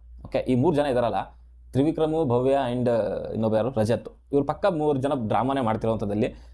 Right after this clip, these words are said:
ಸುಮ್ನೆ ಒಬ್ರ ಹೆಸರು ಒಬ್ರು ತಗೊಂತಾರೆ ಅಂದ್ರೆ, ಒಂದು ರೀ-, ಈ ರೀತಿಯಲ್ಲಿ ನಾಟಕ ಮಾಡೋ ರೀತಿನ ಅನಿಸ್ತಿದೆ ಅದು. ಅದ್ರಲ್ಲೂ ನೋಡಿ ನೀವು, ಭವ್ಯ ಅವತ್ತು ಯಾವಾಗ ತ್ರಿವಿಕ್ರಮ್ ಅವ್ರ ಹೆಸರು ತಗೊಂಡಿದ್ದಾರೆ, ಅವ್ರು ಏನೇ ತಗೊಂಡ್ರು ಕೂಡ, ಅದು ಒಂದು ರೀತಿಯಲ್ಲಿ ತಗೊಂಡಾಗ ಕೂಡ, ರೀಸನ್ ಕೊಡೋ ಟೈಮಲ್ಲಿ ಒಂದು ಅದೇನೋ ಸುಮ್ನೆ ಆಟ ಕುಂಟು ಲೆಕ್ಕಕ್ಕಿಲ್ಲ ತಗೊಂಡಿದ್ದಾರೆ ಅನ್ನೋ ರೀತಿಯಲ್ಲೇ ಇರುತ್ತೆ ಹೊರತು, so, ಸೀರಿಯಸ್ ಆಗಿ ತಗೊಂಡು ಇದನ್ನ ಮಾಡ್ತಿದ್ದಾರೆ ಅಂತ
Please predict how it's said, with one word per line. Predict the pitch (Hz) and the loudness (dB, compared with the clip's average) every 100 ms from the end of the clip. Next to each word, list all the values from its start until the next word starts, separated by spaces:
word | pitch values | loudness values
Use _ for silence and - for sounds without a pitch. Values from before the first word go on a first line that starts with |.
| - | -6
ಸುಮ್ನೆ | 160 170 | 0 2
ಒಬ್ರ | 143 135 139 | 2 2 2
ಹೆಸರು | 139 135 | 2 0
ಒಬ್ರು | 127 | 0
ತಗೊಂತಾರೆ | 120 123 123 123 | 0 0 0 2
ಅಂದ್ರೆ, | 185 | 4
ಒಂದು | 196 151 | 2 2
ರೀ-, | 160 143 139 | 0 0 0
ಈ | 143 | 0
ರೀತಿಯಲ್ಲಿ | 147 151 156 | -2 -2 0
ನಾಟಕ | 120 147 180 | 0 -2 0
ಮಾಡೋ | 180 160 | 0 2
ರೀತಿನ | 143 131 143 | 2 0 0
ಅನಿಸ್ತಿದೆ | 120 117 110 | -2 -2 -2
ಅದು. | 101 98 | -2 -2
ಅದ್ರಲ್ಲೂ | 107 156 180 | 0 2 2
ನೋಡಿ | 151 139 | 0 0
ನೀವು, | 156 | 0
ಭವ್ಯ | 113 139 | 2 2
ಅವತ್ತು | 147 131 139 135 | 2 0 -2 0
ಯಾವಾಗ | 135 139 143 | 2 2 0
ತ್ರಿವಿಕ್ರಮ್ | 139 123 123 127 | 0 -2 -2 0
ಅವ್ರ | 123 | 0
ಹೆಸರು | 113 - | -2 -4
ತಗೊಂಡಿದ್ದಾರೆ, | 110 113 110 104 - - - - - | -2 0 2 0 -2 -12 -20 -12 0
ಅವ್ರು | 160 | 4
ಏನೇ | 170 247 | 4 2
ತಗೊಂಡ್ರು | 214 202 190 180 | 0 2 2 0
ಕೂಡ, | 202 | 2
ಅದು | 202 | 2
ಒಂದು | 180 | 0
ರೀತಿಯಲ್ಲಿ | 160 175 175 170 - | 0 0 0 0 0
ತಗೊಂಡಾಗ | 131 156 175 131 | 0 2 2 2
ಕೂಡ, | 127 156 | 0 0
ರೀಸನ್ | 147 175 | 0 -2
ಕೊಡೋ | 151 147 | 0 0
ಟೈಮಲ್ಲಿ | 143 156 180 | 0 2 2
ಒಂದು | 170 151 123 - _ _ - | 2 0 -2 -6 _ _ -2
ಅದೇನೋ | 143 226 | 2 2
ಸುಮ್ನೆ | 190 190 208 | 2 2 0
ಆಟ | - 143 202 | 0 0 0
ಕುಂಟು | 180 175 | 0 0
ಲೆಕ್ಕಕ್ಕಿಲ್ಲ | 156 165 165 | 0 0 0
ತಗೊಂಡಿದ್ದಾರೆ | 160 143 147 147 | 0 0 0 0
ಅನ್ನೋ | 147 147 | 0 0
ರೀತಿಯಲ್ಲೇ | 139 151 156 | -2 0 2
ಇರುತ್ತೆ | 170 143 | 2 0
ಹೊರತು, | 123 110 143 - | -4 -2 -2 -2
so, | 165 | -2
ಸೀರಿಯಸ್ | 143 156 175 | 0 2 2
ಆಗಿ | 170 | 0
ತಗೊಂಡು | 151 151 151 | 0 2 2
ಇದನ್ನ | 143 139 | 2 0
ಮಾಡ್ತಿದ್ದಾರೆ | 131 135 135 | 0 2 2
ಅಂತ | 131 | 2